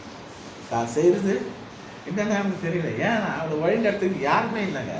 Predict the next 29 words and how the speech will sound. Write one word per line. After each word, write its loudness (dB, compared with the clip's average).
ஒரு -4
தலைமை 0
இருந்தா 2
தானே -2
சுட்டி 0
காட்ட 2
முடியும். -6
ஒரு -4
கண்காணி 2
இருந்தா 2
தான் 4
அவங்க 2
செய்யறது 4
தப்பா 2
ரைட்டான்னு 0
சொல்ல 2
முடியும். -4
ஒரு -4
சர்ச் 2
அப்படின்னா, -2
ஒரு -4
திருச்சி 0
அப்படின்னா -4
ஒரு -4
கண்காணி 0
வேணும். 0
ஒரு 0
நிறுவனம்னா 4
ஒரு 0